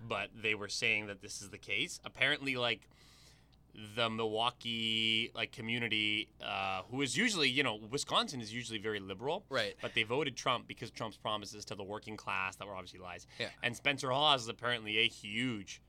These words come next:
Speaker 1: supporter of Trump. So
Speaker 2: So he has a man bun.
Speaker 1: And supports Trump.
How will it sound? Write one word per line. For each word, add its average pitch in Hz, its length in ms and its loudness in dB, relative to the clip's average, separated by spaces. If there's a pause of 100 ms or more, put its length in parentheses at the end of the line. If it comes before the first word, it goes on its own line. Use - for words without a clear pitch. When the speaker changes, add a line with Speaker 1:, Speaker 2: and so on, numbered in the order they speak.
(280)
Speaker 1:
supporter 98 500 -4
of 90 100 -12
Trump. 87 320 -8 (560)
So 120 420 2
Speaker 2:
So 226 180 8
he 277 140 10
has 330 140 12
a 233 80 12
man 214 440 12
bun. 117 380 8 (760)
Speaker 1:
And 156 180 8
supports 135 400 2
Trump. 147 320 4